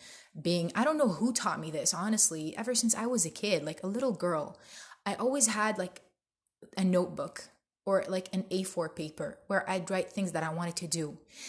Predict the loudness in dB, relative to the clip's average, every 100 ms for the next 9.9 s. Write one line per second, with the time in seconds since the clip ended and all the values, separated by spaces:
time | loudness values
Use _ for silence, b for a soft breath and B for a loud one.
0 | B B 2 2 2 0 -2 2 2 0
1 | -8 -12 -18 _ -8 -8 -2 0 2 0
2 | 0 4 4 4 -2 -8 0 0 2 2
3 | 2 2 4 4 4 -6 -20 _ b b
4 | -4 2 4 6 6 6 6 6 6 2
5 | 2 2 4 2 0 -2 -6 0 2 4
6 | 0 -4 -6 -2 2 2 2 0 -4 -4
7 | -4 0 2 2 0 -6 -14 B B -4
8 | 6 8 8 0 -8 B B B B -2
9 | 0 2 0 -8 -16 _ 2 4 4